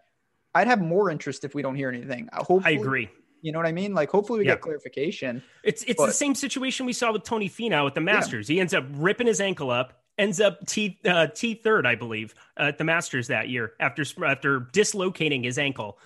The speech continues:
Speaker 2: uh, removing his ankle from his shoe, basically.
Speaker 1: Yep.
Speaker 2: And then, uh,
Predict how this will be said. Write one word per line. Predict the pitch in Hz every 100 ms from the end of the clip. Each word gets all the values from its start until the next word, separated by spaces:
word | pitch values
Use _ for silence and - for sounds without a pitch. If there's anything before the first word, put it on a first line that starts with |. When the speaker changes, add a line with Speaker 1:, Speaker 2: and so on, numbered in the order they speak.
| -
Speaker 2:
uh, | 156 135
removing | 147 190 196 254 254 233
his | 208 190
ankle | 175 170 165
from | 160 147
his | 127 139 135 - -
shoe, | - 117 113
basically. | 113 107 - 135 117
Speaker 1:
Yep. | - - - -
Speaker 2:
And | 175 165
then, | 190 180 180
uh, | 170 160 156